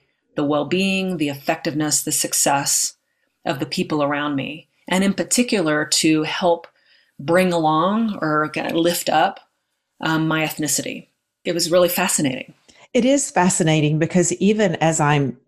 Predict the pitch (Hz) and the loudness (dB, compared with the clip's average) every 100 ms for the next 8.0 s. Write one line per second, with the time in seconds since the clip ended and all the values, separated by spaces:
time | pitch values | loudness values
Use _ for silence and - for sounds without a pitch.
0 | - - - 147 - 185 202 - 180 151 | -10 -8 -4 -4 0 2 2 2 2 2
1 | - 143 147 147 160 151 143 143 147 170 | 0 2 2 2 2 2 4 4 4 2
2 | 165 147 143 143 - 147 127 139 135 127 | 4 2 2 0 -6 -6 0 2 2 0
3 | - _ _ _ _ _ _ _ _ - | -4 _ _ _ _ _ _ _ _ -2
4 | 151 147 139 139 143 - - 185 240 202 | 2 4 4 4 0 -2 0 2 2 4
5 | 180 185 165 160 139 123 120 190 - - | 4 2 4 2 2 2 0 0 -2 -6
6 | - _ _ _ _ _ _ _ _ _ | -10 _ _ _ _ _ _ _ _ _
7 | - 151 160 156 151 135 151 202 - - | 0 2 4 2 2 4 2 0 -4 -6